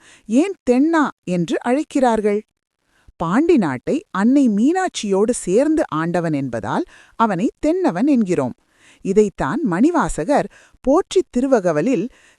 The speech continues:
"தென்னாடுடைய சிவனே போற்றி, எந்நாட்டவர்க்கும் இறைவா போற்றி" என்கிறார். அதேபோல் அப்பர் பெருமான் தனது திருக்குறுந்தொகையில்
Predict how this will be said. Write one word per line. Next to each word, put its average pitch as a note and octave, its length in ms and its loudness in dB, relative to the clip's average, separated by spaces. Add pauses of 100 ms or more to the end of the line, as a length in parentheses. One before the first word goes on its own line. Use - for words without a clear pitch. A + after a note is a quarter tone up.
(160)
"தென்னாடுடைய C#4 720 2
சிவனே A3 540 0
போற்றி, C3 500 -4 (360)
எந்நாட்டவர்க்கும் C#4 1080 0
இறைவா C4+ 500 2
போற்றி" C#3 420 -4 (120)
என்கிறார். E3 580 -2 (500)
அதேபோல் D#3 640 -2 (240)
அப்பர் G4 440 0
பெருமான் E3 580 0
தனது F3+ 340 -2 (120)
திருக்குறுந்தொகையில் A3 960 0